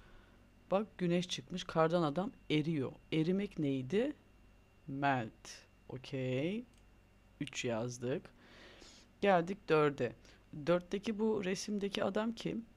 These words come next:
Elinde de böyle bir çubuk. Profesör değil mi? Neydi?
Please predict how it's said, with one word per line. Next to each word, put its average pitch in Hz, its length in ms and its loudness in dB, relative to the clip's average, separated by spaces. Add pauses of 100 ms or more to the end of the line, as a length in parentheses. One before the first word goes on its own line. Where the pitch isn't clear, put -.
Elinde 151 400 -2
de 147 120 -2
böyle 143 220 -4
bir 143 40 -12
çubuk. - 520 -10 (440)
Profesör 143 640 -2
değil 202 100 -2
mi? 143 180 -4 (380)
Neydi? 196 500 2